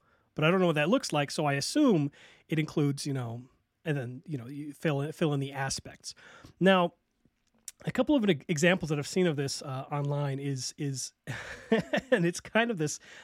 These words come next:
um, uh, it, it's kind of this meme of basically these guys, uh, will, will go online, Amazon. I, I don't know how much it costs, probably, like, fifty bucks or thirty bucks or something like that, and they'll buy,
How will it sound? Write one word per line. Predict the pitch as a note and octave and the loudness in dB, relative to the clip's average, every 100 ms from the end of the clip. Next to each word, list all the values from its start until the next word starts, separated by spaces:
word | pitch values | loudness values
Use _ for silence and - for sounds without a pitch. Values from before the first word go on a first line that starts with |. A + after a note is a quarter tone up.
| - D3 | -14 -6
um, | C3+ B2+ B2 A#2 - _ _ - _ _ _ - | -4 -4 -4 -8 -12 _ _ -20 _ _ _ -10
uh, | B2+ A#2+ | -8 -8
it, | D#3 D3+ D#3+ D#3 - | -6 -6 -6 -10 -10
it's | E3 | -10
kind | - B3 | -2 0
of | C4+ | 0
this | - | 2
meme | D3+ D3+ C#3 | 2 4 2
of | B2+ - | -2 -2
basically | D#3 G3 A3+ A3 | 4 4 4 2
these | E3 D3+ | 2 2
guys, | D3+ C#3 C3 - - | 0 0 -2 -6 -8
uh, | C#3+ C3 C3+ | -6 -6 -4
will, | D3 C#3 | -4 -4
will | D3+ | -4
go | C3+ F3+ | 2 4
online, | G3+ C#3+ C#3 D3 | 4 2 0 0
Amazon. | D3+ D3+ C3 | 0 0 -2
I, | B2 | -4
I | B2 C#3 | -6 -2
don't | D#3+ | 0
know | |
how | D#3+ | 2
much | D3+ - | 0 -2
it | - | -6
costs, | B2+ A2+ | -6 -6
probably, | - B2 C3 | -8 -6 -6
like, | A#2 | -8
fifty | - C#3+ - | -6 -4 -2
bucks | C3 A#2+ - | -4 -6 -6
or | |
thirty | - C#3+ | -2 -2
bucks | B2+ C3+ - | 0 -2 -4
or | |
something | C3 C#3 B2+ | -6 -4 -4
like | A#2+ | -4
that, | C3+ | -4
and | C3+ | 0
they'll | D3 | 0
buy, | C3 C#3 C#3 | 2 2 2